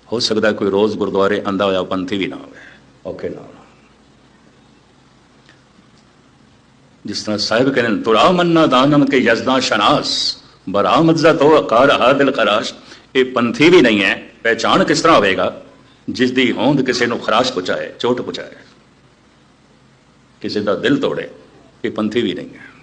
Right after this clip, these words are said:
ਕੀ ਹੋਇਆ ਬਾਣੀ ਪੜ੍ਹਦਾ ਪਿਆ? ਕੀ ਹੋਇਆ ਗੁਰਦੁਆਰੇ ਆ ਰਿਹਾ? ਕੀ ਹੋਇਆ ਰਹਿਤ ਬੈਤ ਧਾਰਨ ਕੀਤੀ?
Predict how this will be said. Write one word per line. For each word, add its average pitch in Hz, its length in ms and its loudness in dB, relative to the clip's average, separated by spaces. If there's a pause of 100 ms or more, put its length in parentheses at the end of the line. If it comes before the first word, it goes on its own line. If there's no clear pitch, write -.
(640)
ਕੀ 151 120 -2
ਹੋਇਆ 110 180 2
ਬਾਣੀ 87 240 -6
ਪੜ੍ਹਦਾ 73 260 -10
ਪਿਆ? - 200 -20 (760)
ਕੀ 135 120 0
ਹੋਇਆ 131 200 4
ਗੁਰਦੁਆਰੇ 87 400 -4
ਆ 65 120 -16
ਰਿਹਾ? 60 120 -20 (1300)
ਕੀ 143 120 0
ਹੋਇਆ 135 220 4
ਰਹਿਤ 104 220 2
ਬੈਤ 82 200 -6
ਧਾਰਨ 78 280 -10
ਕੀਤੀ? - 260 -18